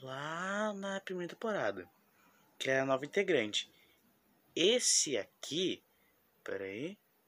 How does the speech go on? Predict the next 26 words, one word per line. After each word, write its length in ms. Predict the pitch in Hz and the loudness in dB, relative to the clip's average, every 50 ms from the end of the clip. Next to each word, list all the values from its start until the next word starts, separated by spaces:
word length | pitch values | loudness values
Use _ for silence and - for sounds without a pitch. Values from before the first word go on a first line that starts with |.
| _ _ _ _ _ _ _ _ _ _ _ _ _ _ _ _ _ _ _ _ _ _ _ _ _ - | _ _ _ _ _ _ _ _ _ _ _ _ _ _ _ _ _ _ _ _ _ _ _ _ _ -12
Tá, 140 | - 110 | -10 -8
eu 200 | 107 104 107 104 | -8 -8 -10 -12
não 240 | 104 104 107 104 101 | -12 -14 -14 -14 -14
sei 280 | - - - - 123 117 | -12 -10 -10 -10 -10 -10
mexer 340 | 113 113 - - - 123 117 | -10 -8 -8 -6 -6 -8 -10
nisso 240 | 117 113 - 120 | -8 -8 -8 -8
aqui, 220 | 117 - - - - | -8 -12 -14 -16 -12
tá, 400 | - - 117 107 107 - - - - | -8 -6 -6 -6 -6 -8 -10 -12 -14
entendi. 380 | - 113 110 110 127 147 - _ _ _ - - - _ _ _ _ _ _ _ _ _ _ _ _ _ _ _ _ - | -14 -14 -12 -12 -12 -14 -14 _ _ _ -20 -20 -20 _ _ _ _ _ _ _ _ _ _ _ _ _ _ _ _ -8
Esse 540 | - 120 139 165 170 - - - - - - | -4 -4 -4 -4 -4 -6 -6 -6 -6 -6 -8
aqui 640 | - - _ - - - 156 185 175 127 - - _ _ _ _ _ _ _ _ _ _ _ _ _ _ _ _ _ _ _ _ _ _ _ _ _ _ _ _ _ | -8 -10 _ -10 -8 -4 -2 0 0 0 -2 -4 _ _ _ _ _ _ _ _ _ _ _ _ _ _ _ _ _ _ _ _ _ _ _ _ _ _ _ _ _
é 360 | - 123 123 127 127 123 123 123 | -4 -2 -2 0 0 0 2 2
o 220 | 127 127 123 127 | 2 2 2 0
amigo 300 | 123 120 117 117 117 123 | 0 -2 -2 -4 -4 -4
de 100 | 117 135 | -4 -6
infância 340 | 139 139 - - 127 120 127 | -6 -6 -4 -4 -4 -2 -2
da 80 | 131 | -2
Raptária. 640 | 127 127 151 - - - 160 107 92 - 90 90 - _ _ _ _ _ _ _ _ _ _ _ _ _ _ _ _ _ _ _ _ _ _ _ _ _ _ _ _ _ _ _ _ _ _ - | -2 -2 -2 -2 0 2 4 4 4 2 0 -10 -12 _ _ _ _ _ _ _ _ _ _ _ _ _ _ _ _ _ _ _ _ _ _ _ _ _ _ _ _ _ _ _ _ _ _ -8
Meu 120 | 113 113 | -6 -6
Deus, 600 | 110 _ - 113 120 117 - - - - - - _ _ _ _ _ _ _ _ - - | -6 _ -6 -6 -6 -6 -8 -10 -14 -14 -16 -20 _ _ _ _ _ _ _ _ -20 -14
eu 80 | - 113 | -10 -8
não 80 | 117 123 | -6 -6
sei 220 | - - 127 123 | -2 2 2 2
mexer 220 | 135 139 127 139 | 2 0 -2 -4
nisso 140 | 139 - - | -6 -6 -6
aqui. 280 | 131 131 156 151 135 | -6 -6 -6 -8 -8